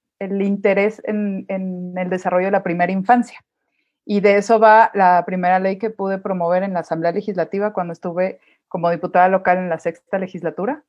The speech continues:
eh, la ley de atención a la primera infancia y la ley de lactancia materna. Y después, desde, desde hace muchos años he estado, eh, a veces como diputada, pero la mayoría, eh, del tiempo como activista,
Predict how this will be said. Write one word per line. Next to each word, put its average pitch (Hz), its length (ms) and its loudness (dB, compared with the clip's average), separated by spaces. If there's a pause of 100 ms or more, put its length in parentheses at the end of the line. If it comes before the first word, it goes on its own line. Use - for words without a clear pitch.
(580)
eh, 170 760 -4 (180)
la 180 140 0
ley 202 320 2
de 226 100 2
atención 190 640 -6
a 202 60 -6
la 185 140 -2
primera 175 240 -6
infancia 247 520 0
y 208 160 -4
la 196 140 4
ley 175 200 2
de 190 100 -2
lactancia 170 500 -2
materna. 156 540 -2 (680)
Y 247 340 4
después, 226 400 4
desde, 175 600 0 (220)
desde 175 460 -4
hace 180 160 -6
muchos 208 360 -6
años 220 360 -6
he 214 60 -2
estado, 202 440 -2 (380)
eh, 190 300 -4
a 196 100 4
veces 240 420 4 (120)
como 190 260 -4
diputada, 226 640 0
pero 180 320 2
la 175 80 -4
mayoría, 175 600 -2 (280)
eh, 185 300 -6
del 190 180 -8
tiempo 208 400 -2
como 180 420 -2
activista, 202 720 -4